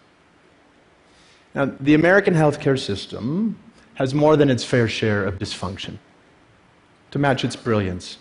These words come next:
to be sure. Uh, I'm a physician now, a hospice and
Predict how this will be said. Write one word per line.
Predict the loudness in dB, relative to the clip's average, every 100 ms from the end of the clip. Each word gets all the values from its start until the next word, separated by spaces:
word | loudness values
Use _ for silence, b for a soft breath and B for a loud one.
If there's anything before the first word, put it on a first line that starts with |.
| -8
to | -4
be | -4
sure. | -6 -12 -16 -20 _ _ _ _ _ _ _ -8
Uh, | -6 -6 -6 0
I'm | 2
a | 4
physician | 2 2 0 0 -4 -4
now, | -4 -4 -2 -2
a |
hospice | 0 0 0 -4 -6 -6 -16 _ _ _ -4
and | -2 -2 -4